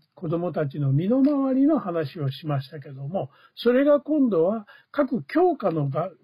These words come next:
段階になると、二年生とか三年生ぐらいになると、例えばアメリカなんか、カリフォルニアなんかでよくあるのは、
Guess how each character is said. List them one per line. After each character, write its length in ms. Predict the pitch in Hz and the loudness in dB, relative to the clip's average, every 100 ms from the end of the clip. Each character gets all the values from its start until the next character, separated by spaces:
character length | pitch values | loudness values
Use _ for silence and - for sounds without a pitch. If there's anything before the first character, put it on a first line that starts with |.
| 190 | -6
段 220 | 156 147 | -4 -4
階 240 | 135 147 | -2 0
に 140 | 139 139 | 0 0
な 100 | 135 | 0
る 100 | 135 | -2
と、 200 | 196 160 | -2 -2
二 180 | 165 196 | 0 0
年 240 | 233 254 | 0 0
生 220 | - 262 | -2 -4
と 100 | 226 | -4
か 120 | 185 | -6
三 220 | 160 170 180 | -6 -4 -2
年 160 | 190 | -2
生 140 | 196 220 | -2 -4
ぐ 120 | 226 | -2
ら 100 | 220 | -2
い 40 | |
に 80 | 175 | -2
な 120 | 165 | -6
る 100 | 147 | -6
と、 220 | - 156 139 _ _ _ 185 | -4 -6 -6 _ _ _ -4
例 120 | 285 269 | 0 2
え 20 | |
ば 260 | 190 151 - | 2 -2 -4
ア 60 | |
メ 100 | 165 | -4
リ 60 | 175 | -4
カ 100 | 175 | -8
な 100 | 170 | -10
ん 60 | |
か、 60 | 165 | -12
カ 140 | - 165 | -6 -4
リ 80 | |
フ 60 | 170 | -2
ォ 40 | 175 | -2
ル 80 | |
ニ 40 | 180 | 0
ア 40 | |
な 80 | 185 | -2
ん 40 | |
か 80 | 165 | -2
で 60 | 151 | -2
よ 140 | 165 | -4
く 120 | 147 | -2
あ 60 | 156 | -2
る 100 | 160 | -2
の 140 | 147 | -2
は、 220 | 175 175 | 0 -2